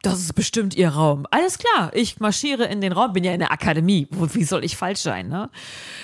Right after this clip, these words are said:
Und dann räume, und dann baue ich meinen Raum auf. Wenn ich einen Raum aufbaue, wenn ich einen Workshop gebe, ne, dann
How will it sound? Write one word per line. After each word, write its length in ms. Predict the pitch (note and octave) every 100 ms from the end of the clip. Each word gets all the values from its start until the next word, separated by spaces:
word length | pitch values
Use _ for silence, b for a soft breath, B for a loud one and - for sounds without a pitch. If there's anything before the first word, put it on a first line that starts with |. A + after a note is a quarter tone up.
| B B
Und 120 | A3+
dann 120 | B3
räume, 400 | G3+ G#3+ C#4+ C#4
und 80 | A3+
dann 120 | A3
baue 180 | G3+ B3
ich 100 | C4+
meinen 200 | A3 G3+
Raum 240 | E3+ E3+ D#3+
auf. 160 | C#3+
Wenn 100 | F#3
ich 80 | B3
einen 160 | C4 F#3
Raum 180 | A#3
aufbaue, 460 | C#4 F#3 D#3 E3+ E3
wenn 80 | F3
ich 60 |
einen 100 | E3+
Workshop 340 | G3+ A#3 D#3 C#3
gebe, 220 | C#3 B2+
ne, 180 | D#3+ A3+
dann 260 | E3+ D3+